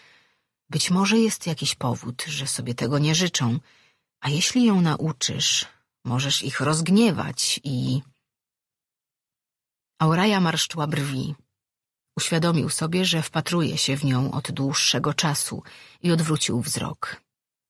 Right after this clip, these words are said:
„Ja rozważę to”, powiedział. „Dziękuję ci”, skłoniła głowę.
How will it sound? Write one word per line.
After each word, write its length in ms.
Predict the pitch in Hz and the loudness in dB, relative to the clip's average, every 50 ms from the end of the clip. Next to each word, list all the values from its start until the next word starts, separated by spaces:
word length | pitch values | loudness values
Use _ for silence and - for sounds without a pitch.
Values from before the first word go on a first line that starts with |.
| _ _ _ _ _ _ _ _ _ _ _ _ _ _ _ _ _ - | _ _ _ _ _ _ _ _ _ _ _ _ _ _ _ _ _ -2
„Ja 800 | 143 139 127 143 151 139 135 135 131 131 127 123 120 107 98 - - _ _ | 0 0 2 2 2 2 2 2 2 0 0 0 -2 -4 -6 -8 -12 _ _
rozważę 600 | - 190 185 165 160 165 156 139 139 135 123 - | 2 2 2 2 4 6 6 6 6 4 0 -2
to”, 280 | - - - - 147 143 - _ _ _ _ _ _ _ _ _ | -2 -4 -4 -4 -4 -6 -8 _ _ _ _ _ _ _ _ _
powiedział. 560 | - 143 143 - - - - 104 - - 151 - _ _ _ _ _ _ _ _ _ _ _ _ _ _ _ _ _ _ - 175 | -2 0 0 0 0 0 -2 -2 -4 -4 -8 -10 _ _ _ _ _ _ _ _ _ _ _ _ _ _ _ _ _ _ 0 2
„Dziękuję 580 | 170 196 202 185 - - 170 156 127 - - | 4 6 4 4 2 2 2 2 2 2 0
ci”, 300 | - - - - - 147 - _ _ _ _ _ _ _ _ _ - | -2 -2 -2 -2 -4 -6 -8 _ _ _ _ _ _ _ _ _ -8
skłoniła 480 | - - 160 139 139 135 120 117 113 | -4 0 0 2 2 2 2 0 0
głowę. 460 | 117 131 113 92 98 98 - - - | -2 -2 -2 -2 -2 -4 -6 -8 -10